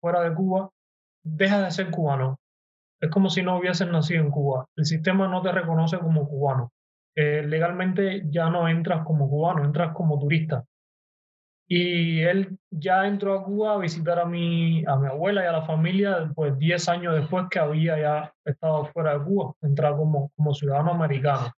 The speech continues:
Ya yo antes ya se me había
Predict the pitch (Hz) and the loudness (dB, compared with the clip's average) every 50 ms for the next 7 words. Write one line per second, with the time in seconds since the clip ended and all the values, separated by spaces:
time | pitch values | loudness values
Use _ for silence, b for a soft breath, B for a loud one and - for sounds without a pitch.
0 | _ _ _ _ _ 185 165 165 190 196 214 220 220 214 226 233 240 233 226 - | _ _ _ _ _ -4 -2 0 0 2 2 2 2 2 0 0 -2 -4 -6 -10
1 | _ _ _ - 190 180 196 202 196 202 226 220 208 202 165 160 _ _ _ - | _ _ _ -4 -2 0 0 0 0 0 0 0 0 -2 -4 -8 _ _ _ 0
2 | 165 175 180 180 185 - - _ _ _ _ _ _ - 180 170 165 160 156 151 | 2 2 2 2 0 -6 -14 _ _ _ _ _ _ -2 0 2 4 2 2 2
3 | 160 196 208 196 170 160 151 143 131 131 139 - | 0 0 2 2 2 2 0 -2 -4 -4 -8 -10